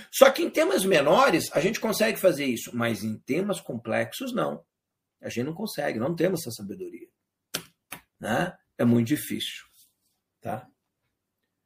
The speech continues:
Porque quando você se reconcilia, que é o grande ensinamento de Jesus, né? Quando você se reconcilia com as pessoas, você zera as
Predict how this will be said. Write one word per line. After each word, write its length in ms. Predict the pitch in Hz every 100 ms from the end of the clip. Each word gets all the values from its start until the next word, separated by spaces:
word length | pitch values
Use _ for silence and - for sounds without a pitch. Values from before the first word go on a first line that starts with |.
| _ _ _ _ _ _ _ _ _ _ _ _ _ _ _ _ _ _ _ _ - -
Porque 240 | 127 139
quando 260 | 165 190 190
você 640 | 180 170 - 185 170 147 - _ _ -
se 200 | - 156
reconcilia, 960 | 160 160 156 - 131 135 185 156 104
que 140 | - 131
é 40 |
o 100 | 117
grande 440 | 117 160 170 120 -
ensinamento 680 | 117 - 117 107 110 104
de 80 | 92
Jesus, 460 | 95 90 87 87 85
né? 240 | 95 165 - _ _ _ _ _ - - _ _
Quando 320 | 165 185 185
você 420 | 175 170 - 175
se 140 | 170 160
reconcilia 840 | 160 160 156 - 135 147 165 135
com 160 | -
as 100 | 127
pessoas, 680 | 123 131 120 127 139 160 165 - - _ _ _ _ _ _ _ _
você 600 | 110 127 139 - 143 135
zera 600 | 98 113 135 139 120 -
as 120 | -